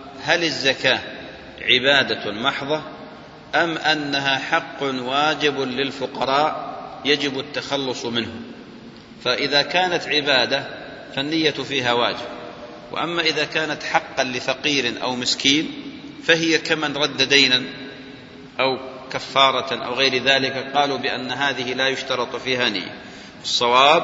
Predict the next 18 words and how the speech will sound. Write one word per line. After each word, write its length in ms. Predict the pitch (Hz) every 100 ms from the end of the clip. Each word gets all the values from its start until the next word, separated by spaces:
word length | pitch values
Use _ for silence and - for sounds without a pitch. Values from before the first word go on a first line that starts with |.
| - - - - - -
بأن 240 | - 127
الزكاة 840 | 127 117 123 156 156 143 147 147 -
عبادة 540 | - 123 131 147 131 113
من 160 | 113
العبادات 640 | 117 104 110 104 92 - - - - - - - -
لا 220 | 120 143
بد 280 | 147 143 139
فيها 360 | 135 139 131
من 260 | 127 123 120
نية، 420 | 120 110 110 113 - - - - - -
ولا 220 | 127 143
تصح 420 | 139 139 156 143
إلا 440 | 139 156 147 139 127
بنية، 500 | 120 123 127 104 101 - - - - - -
ولا 180 | - 123
تصح 340 | 120 - 143 -
إلا 360 | - 127 127 139
بنية. 320 | 131 110